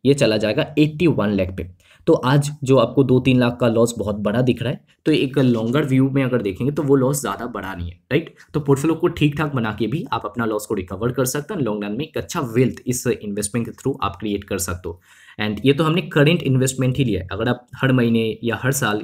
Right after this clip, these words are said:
या हर छः महीने थोड़ा थोड़ा और इन्वेस्टमेंट करते हो, तो obviously ये फिगर एक करोड़ के ऊपर भी चला जाएगा। तो आप देखिए कि आपके पास कैसे टाइप के स्टॉक हैं, क्या वहाँ पे सिक्सटीन परसेंट सीएजी रिटर्न पॉसिबल है,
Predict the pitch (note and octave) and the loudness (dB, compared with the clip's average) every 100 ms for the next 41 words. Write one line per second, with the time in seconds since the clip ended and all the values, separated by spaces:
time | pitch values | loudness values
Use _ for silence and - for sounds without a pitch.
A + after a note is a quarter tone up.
0 | A2+ A#2 C3+ C#3 A#2+ A2 A2 C3+ A#2+ C3+ | -2 -2 -2 0 -2 -2 -4 -4 -4 -2
1 | C#3 C#3 B2+ C3+ A2+ G#2 - G#2 G#2 F#2 | 0 -2 0 0 0 -2 -4 -6 -6 -6
2 | G3 - B2+ C3+ C#3 C#3+ C#3+ A#2+ A#2 C3+ | -6 -2 0 2 2 2 0 -2 -6 -6
3 | B2+ A#2 G#2+ G2+ - - G#2 G2 F#2 F3 | -6 -4 -2 -2 -6 -10 -8 -6 -6 -6
4 | - - G2+ F#2+ F#2 F2 F#2 - - - | -8 -6 -4 -4 -4 -6 -10 -16 -20 -20
5 | - - C3+ C3 C3+ D#3+ F3 E3+ - G#2+ | -10 -2 0 4 2 2 0 -2 -2 -4
6 | - C3 B2+ A2 - G#2+ G2+ G2+ - B2+ | -2 -4 -2 -4 -4 -8 -6 -6 -2 -2
7 | D3 C#3 C#3 C#3+ B2 G#2+ A#2 C3+ D3+ B2 | -2 -4 -2 -4 -4 -4 -4 -4 -4 -6
8 | - C#3 C#3 C#3 C3+ C3 A#2+ A#2 A#2 A#2 | -4 -2 -2 -2 -2 -2 0 0 -2 -4
9 | B2 A#2+ G#2 A2 G2+ F#2+ B2+ | -4 -4 -4 -4 -6 -6 -4